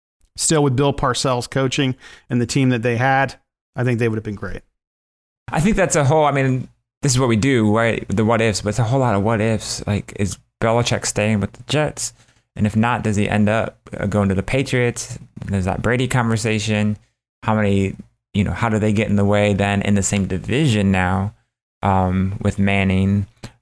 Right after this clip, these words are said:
Speaker 2: Um, they played a lot as it was because they were finishing at the top of the division so oftentimes, but then they'd be playing an extra time every year.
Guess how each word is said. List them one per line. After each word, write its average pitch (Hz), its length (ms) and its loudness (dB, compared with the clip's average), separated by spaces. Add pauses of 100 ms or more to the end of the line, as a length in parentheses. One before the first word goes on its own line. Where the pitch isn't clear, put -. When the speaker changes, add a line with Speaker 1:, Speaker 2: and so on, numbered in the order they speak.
Speaker 2:
Um, 92 200 2
they 107 120 2
played 107 240 2
a 101 60 4
lot 107 220 2
as 95 120 0
it 95 80 -2
was 110 420 0
because 101 380 -2
they 95 120 2
were 92 100 0
finishing 98 360 -2
at 92 100 -4
the - 60 -18
top 95 200 -2
of 95 120 0
the 95 100 0
division 92 540 0
so 95 240 -2
oftentimes, 92 800 -2 (360)
but 95 100 -2
then 107 140 2
they'd 95 120 2
be - 60 -8
playing 95 240 0
an 95 100 2
extra 92 240 -4
time 104 280 0
every 92 220 0
year. 110 400 0